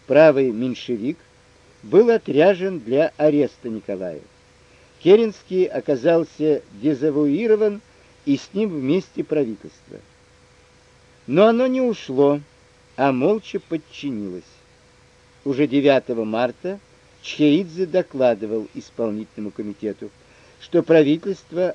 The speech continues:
отказалось от мысли вывести Николая в Англию. Царская семья подвергнута была аресту в Зимнем дворце.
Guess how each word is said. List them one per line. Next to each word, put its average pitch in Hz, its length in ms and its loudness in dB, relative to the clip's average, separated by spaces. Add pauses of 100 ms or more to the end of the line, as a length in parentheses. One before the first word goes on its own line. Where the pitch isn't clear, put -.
отказалось 127 960 -2 (200)
от 120 240 -4
мысли 110 680 -8
вывести 113 920 -4
Николая 113 840 -6
в 104 180 -10
Англию. 95 460 -8 (880)
Царская 135 560 2 (120)
семья 117 440 -2 (440)
подвергнута 147 760 0
была 135 340 0
аресту 147 880 -6
в 92 240 -20
Зимнем 143 480 -6
дворце. 104 560 -10